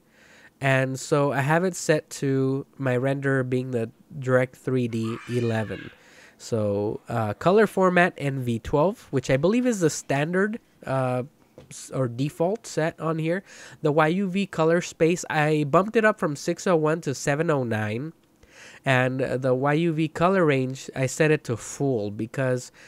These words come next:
I noticed that there really wasn't very much of a performance difference, uh, when bumping this up, and it gave me slightly better colors, uh, as far as the image quality goes. Um, everything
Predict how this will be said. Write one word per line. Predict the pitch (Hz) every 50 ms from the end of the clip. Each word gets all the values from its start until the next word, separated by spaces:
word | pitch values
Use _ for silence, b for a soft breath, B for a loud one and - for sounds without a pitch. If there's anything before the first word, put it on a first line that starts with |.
| B B B B B
I | B 127 123 127 123 127 123 120 120 -
noticed | 143 147 151 165 185 185 180 170 - -
that | - 143 135 -
there | 151 143
really | 139 151 180 196 208 220 208
wasn't | 185 170 160 160 156 165 165 156 -
very | - 143 139 139 139
much | 135 135 131 131 127 - - - - - - - -
of | - 131
a | 127 123
performance | - - - 135 - - 156 156 156 156 156 147 135 - -
difference, | 135 131 120 - 143 147 - - 143 123 117 110 - - - - - B B B B B B B B B B B
uh, | 127 120 117 117 113 113 117
when | 113 120 120 117 113 110 113
bumping | - - 127 123 123 - - 123 117 113 117
this | 131 143 139 - -
up, | 160 160 - -
and | 135 147 156
it | 170
gave | 175 190 190 190
me | 196 190 185 175
slightly | - - 170 165 175 - - 151 156 147
better | 131 135 131 131 131 127 120 - _
colors, | - - 165 151 139 127 110 98 104 113 - - - B B B B B B B B B
uh, | - 123
as | 120 117
far | - - 135 131 131
as | 123 120
the | 131 123
image | 127 123 123 113 - -
quality | - - 120 113 113 107 107 104
goes. | 101 113 104 101 101 113 - - - - _ _ _ _ _ _ _ _ _ _ _ _ _ _ _ _ - - - - -
Um, | 180 185 185 180 180 180 175 165 - _ _ -
everything | 147 156 160 185 180 - - 160 147 135